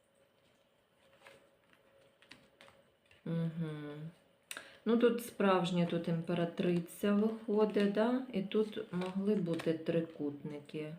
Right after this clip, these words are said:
Ви м-, можете бути у шлюбі хтось, да? І що буде? Ну, примирення буде, дивіться, от хто у ссорі, хто чекає примирення,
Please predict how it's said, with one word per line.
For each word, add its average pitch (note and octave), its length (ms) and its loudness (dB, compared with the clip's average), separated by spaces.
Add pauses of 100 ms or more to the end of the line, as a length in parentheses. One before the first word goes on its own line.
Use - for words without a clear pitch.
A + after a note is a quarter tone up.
(140)
Ви E3 180 0
м-, G3 340 4
можете F#3 500 -2
бути F3 480 -4 (520)
у F3 440 2
шлюбі G3 640 4
хтось, C#3 840 -8 (440)
да? F#3 280 -4 (1600)
І E3 100 -4
що E3 540 -4 (320)
буде? D#3 500 -6 (720)
Ну, G#3 100 4
примирення B3 840 6
буде, E3 480 2
дивіться, F3 540 0
от D#3+ 140 -2
хто - 320 6
у G3+ 160 6
ссорі, A#3+ 680 2
хто G3 440 0
чекає F#3+ 640 -2
примирення, F3 760 -2